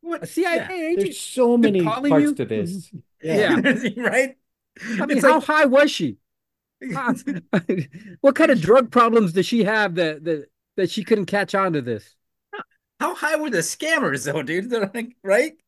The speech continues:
Speaker 3: Yeah,
Speaker 1: 'Cause
Speaker 3: the
Speaker 1: they kept
Speaker 3: story's,
Speaker 1: on, like
Speaker 3: like, crazy, not believable.
Speaker 1: Yeah. It
Speaker 2: Yeah,
Speaker 1: wasn't
Speaker 2: I mean,
Speaker 1: like,
Speaker 2: they're n-
Speaker 1: it wasn't like the typical one where it'd say, "Oh, you, you know, we've mispaid you, and if you send us your bank routing number, we can, like, fix it."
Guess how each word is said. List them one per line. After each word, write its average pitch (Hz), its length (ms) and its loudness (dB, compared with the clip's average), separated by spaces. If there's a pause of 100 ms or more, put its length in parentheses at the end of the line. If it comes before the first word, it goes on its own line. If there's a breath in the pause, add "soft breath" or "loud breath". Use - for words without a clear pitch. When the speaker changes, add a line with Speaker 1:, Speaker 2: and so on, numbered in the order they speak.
Speaker 3:
Yeah, 262 280 2
Speaker 1:
'Cause 285 100 4
Speaker 3:
the 240 60 2
Speaker 1:
they 285 100 0
kept 247 100 4
Speaker 3:
story's, 320 220 6
Speaker 1:
on, - 160 0
like 196 120 6
Speaker 3:
like, 180 200 0 (540)
crazy, 226 540 0
not 175 240 -2
believable. 170 760 -2 (240)
Speaker 1:
Yeah. 302 300 -2
It 247 80 -6
Speaker 2:
Yeah, 285 220 2
Speaker 1:
wasn't - 240 -2
Speaker 2:
I 269 40 2
mean, 269 120 2
Speaker 1:
like, - 0 -
Speaker 2:
they're 254 100 4 (140)
n- 226 40 -6 (240)
Speaker 1:
it 269 80 -16
wasn't 254 220 -2
like 262 120 2
the 247 80 -6
typical 240 340 -4
one 190 160 -2
where 165 100 -4
it'd 175 100 -6
say, 190 220 -4
"Oh, 233 200 2
you, 165 440 -4
you 196 160 -6
know, 135 260 -4 (640)
we've 156 220 -6
mispaid 208 640 -2
you, 170 120 -2
and 160 120 0
if 156 120 -12
you 165 60 -10
send 196 240 -4
us 175 160 -4
your 160 140 -8
bank 180 400 -6
routing 156 280 -2
number, 151 260 -4
we 143 180 -8
can, 151 220 -8
like, 131 220 -8 (120)
fix 240 240 -6
it." - 240 -8